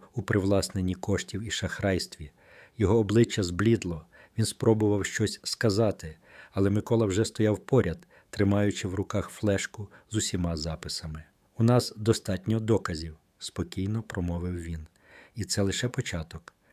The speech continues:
Марія зайшла до кафе повільно, але впевнено.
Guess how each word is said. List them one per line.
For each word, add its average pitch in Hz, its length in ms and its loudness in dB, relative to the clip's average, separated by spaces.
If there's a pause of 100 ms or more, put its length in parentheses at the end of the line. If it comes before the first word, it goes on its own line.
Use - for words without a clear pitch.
(120)
Марія 104 300 6
зайшла 101 380 0
до 98 120 -2
кафе 95 300 -4
повільно, 90 640 -2 (160)
але 104 240 -2
впевнено. 87 680 -2